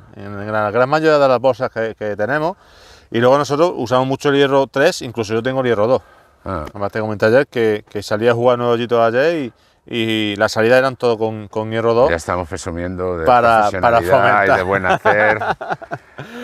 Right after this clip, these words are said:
Speaker 1: No, que la, no, que la profesional, bueno, de vez en cuando parece que sí,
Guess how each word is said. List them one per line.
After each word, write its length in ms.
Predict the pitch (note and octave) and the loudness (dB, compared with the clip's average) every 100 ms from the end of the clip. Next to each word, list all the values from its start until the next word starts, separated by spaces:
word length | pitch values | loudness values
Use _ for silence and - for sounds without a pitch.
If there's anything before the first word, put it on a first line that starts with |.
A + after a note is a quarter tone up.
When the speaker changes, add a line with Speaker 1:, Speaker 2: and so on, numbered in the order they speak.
| A#3 E2 A#2+ | -10 -8 0
Speaker 1:
No, 140 | C3 | 2
que 60 | A2+ | 4
la, 120 | G#2 | 4
no, 100 | A#2+ | 2
que 60 | G#2 | 0
la 120 | F#2 | 0
profesional, 560 | G2 G2+ G#2 A#2 C3 A2 | -2 -6 -4 -2 -2 -4
bueno, 220 | A2+ F#2+ - | -6 -8 -2
de 140 | A#2 | 0
vez 120 | C#3+ | 0
en 60 | D3 | 2
cuando 220 | D3+ D3+ | 0 2
parece 240 | C3+ D3+ | 2 0
que 100 | C3 | -4
sí, 200 | A2 - | -4 -4